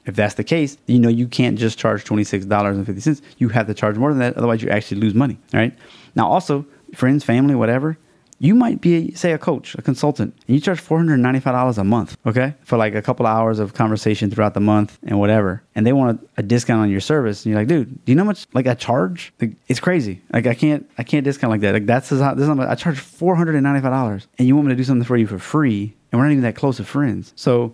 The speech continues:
you gotta be careful with that. And one of his, uh, I think, scenarios was figure out what is your limit on a discount or free.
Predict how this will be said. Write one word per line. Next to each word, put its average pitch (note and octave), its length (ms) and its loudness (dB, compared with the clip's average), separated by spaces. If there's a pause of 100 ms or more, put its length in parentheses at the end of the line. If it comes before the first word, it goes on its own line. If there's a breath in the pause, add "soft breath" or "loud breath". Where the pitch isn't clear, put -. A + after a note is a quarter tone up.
(120)
you C#3+ 100 0
gotta D3+ 100 2
be C3+ 60 -2
careful C#3 240 -2
with C3+ 100 -2
that. C3 300 0
And A#2 300 2
one B2+ 80 2
of B2+ 60 2
his, A#2+ 280 0
uh, A2 240 0
I A2 40 -2
think, A2+ 180 -6
scenarios A2+ 640 0
was G#2+ 480 0 (320 soft breath)
figure C#3+ 260 0
out B2 260 0
what A#2 180 2
is A2+ 100 2
your G#2 120 2
limit G2+ 300 2
on F#2+ 140 0
a F#2+ 40 -2
discount F#2+ 520 -4
or F#2 340 -2
free. F#2+ 400 -4